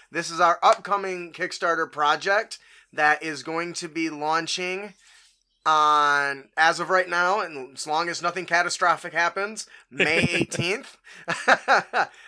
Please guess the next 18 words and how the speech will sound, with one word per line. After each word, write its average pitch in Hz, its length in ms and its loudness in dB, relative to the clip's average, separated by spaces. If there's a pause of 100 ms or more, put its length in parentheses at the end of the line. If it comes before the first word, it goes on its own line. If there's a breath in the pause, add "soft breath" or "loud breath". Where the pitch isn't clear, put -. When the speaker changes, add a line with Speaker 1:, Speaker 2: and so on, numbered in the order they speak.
Speaker 1:
Um, 139 520 -4 (120)
we've 151 220 -4
been 170 140 0
pushing 185 320 -2
really 190 240 0
hard. 175 320 6
We've 160 120 -8
got 147 220 2
new 170 160 -4
artwork 180 460 0
coming 175 320 -2
in 175 160 -4
every 170 240 -4
day. 175 320 0
It 160 240 -6
has 156 180 -10
been 139 260 -8
fantastic. 190 1000 -2